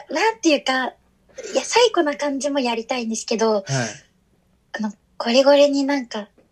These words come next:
Speaker 1: ヤクザさんみたいな。
Speaker 2: あー。
Speaker 1: 日本映画のヤクザさんみたいな。あの、怖い役をやりたいんです、とにかく。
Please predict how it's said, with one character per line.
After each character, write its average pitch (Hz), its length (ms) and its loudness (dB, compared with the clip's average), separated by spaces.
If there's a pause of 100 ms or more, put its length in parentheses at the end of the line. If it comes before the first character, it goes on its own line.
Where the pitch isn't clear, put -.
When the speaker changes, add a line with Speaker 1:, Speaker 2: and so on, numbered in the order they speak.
(600)
Speaker 1:
ヤ 302 120 4
ク 359 140 0
ザ 254 160 2
さ 226 140 -6
ん 208 180 -10
み 202 120 -12
た 202 140 -8
い 196 80 -10
な。 196 120 0
Speaker 2:
あ - 20 0
ー。 147 1000 4
Speaker 1:
日 233 80 2
本 277 200 4
映 277 160 4
画 226 100 2
の 214 80 -2
ヤ 226 120 -2
ク - 100 -6
ザ 214 80 -4
さ 214 120 -12
ん 202 40 -8
み 196 80 -10
た 208 100 -8
い 196 60 -8
な。 196 60 -10 (720)
あ 233 80 0
の、 220 160 -2
怖 349 280 6
い 285 120 4
役 233 220 -6
を - 20 -4
や 226 120 -2
り 226 100 -6
た 247 80 -4
い 233 40 -2
ん - 40 -4
で 214 60 -4
す、 - 40 -12
と 226 80 -8
に 208 100 -8
か - 120 -10
く。 - 160 -20